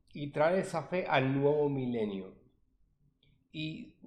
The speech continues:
San Juan Pablo segundo, una de las cosas que trató de hacer es la nueva evangelización. ¿De qué? De nosotros, los que estamos en las bancas. No del nuevo, no del que no conoce, no del otro cristiano de afuera. Primero en casa.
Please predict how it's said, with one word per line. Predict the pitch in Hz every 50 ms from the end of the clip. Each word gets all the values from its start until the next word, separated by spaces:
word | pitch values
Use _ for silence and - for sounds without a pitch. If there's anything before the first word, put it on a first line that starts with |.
| - - - -
San | - - - 156 143 135
Juan | 139 143 143 143 -
Pablo | - 180 202 208 202
segundo, | 202 - 180 165 170 180 196 190 175
una | 175 185
de | 185
las | 175 - -
cosas | - 175 165 160 160 156
que | - - 143 135
trató | - 143 143 139 139 - 175 185
de | 180 170
hacer | 156 - - 170 170 170
es | 175 160 143 -
la | 147 139 131 131
nueva | 135 139 156 180 190 190 175 170
evangelización. | 160 156 151 147 135 - - 147 143 135 123 - - 131 123 139 160 151 123 117 120
¿De | 147 147 143
qué? | - 139 120 - - - - - _ - 113
De | 127 131
nosotros, | 123 123 113 - 139 156 165 - - 104
los | 101 98 -
que | - 104
estamos | 101 - 123 123 131 143 139
en | 151 135
las | 127 120 113 -
bancas. | 127 131 139 131 - - 87 87 - - _ _ _ _ _ _ _ _ _
No | - 131 131 139 151 185 214
del | 214 220 208 170 151 147
nuevo, | 147 151 156 151 139 123 110 110
no | 117 120 127 143
del | 156 170 170 160
que | 160 147
no | 135 135 131
conoce, | 131 120 113 127 143 147 - - 113 107
no | 107 113 120 139
del | 151 151 143 139
otro | 135 135 135 147 139 135 127 127 - - - _ _
cristiano | - 123 120 113 - - 139 131 135 135 131
de | 123 113
afuera. | - - - 170 160 127 101 95 - - - - _ _ _
Primero | - 143 139 131 127 135 143 180 190
en | 175 143 127 123
casa. | - 151 151 139 - - 87 71 - -